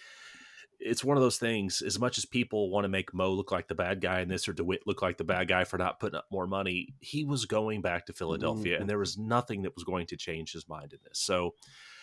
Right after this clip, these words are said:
Speaker 1: I, not bad management by the Cardinals in this. It just means that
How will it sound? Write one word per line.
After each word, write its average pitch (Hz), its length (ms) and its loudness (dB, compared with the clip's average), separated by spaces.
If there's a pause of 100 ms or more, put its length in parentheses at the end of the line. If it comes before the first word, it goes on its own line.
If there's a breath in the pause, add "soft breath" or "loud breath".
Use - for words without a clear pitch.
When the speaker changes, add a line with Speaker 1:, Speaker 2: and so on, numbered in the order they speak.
(400 soft breath)
Speaker 1:
I, - 100 0 (480)
not 147 480 6
bad 123 300 8
management 120 420 4
by 110 140 4
the 104 80 4
Cardinals 117 420 6
in 113 60 0
this. 117 220 2
It 90 60 -4
just 98 240 2
means 98 420 0
that 98 680 4